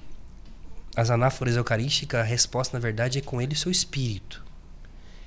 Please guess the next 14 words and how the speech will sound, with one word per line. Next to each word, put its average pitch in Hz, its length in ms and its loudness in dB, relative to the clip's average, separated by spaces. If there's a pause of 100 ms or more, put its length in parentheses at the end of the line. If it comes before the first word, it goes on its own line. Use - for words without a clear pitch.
(140)
Então, 170 180 4
aonde 214 280 6
que - 100 -4
eles 190 120 2
se - 120 4
basearam 156 840 6 (480)
de 127 120 -4
dizer 123 260 2
que - 100 -10
Deus 123 180 2
está - 160 -2
no 120 80 0
nosso 110 280 0
meio? 90 280 -6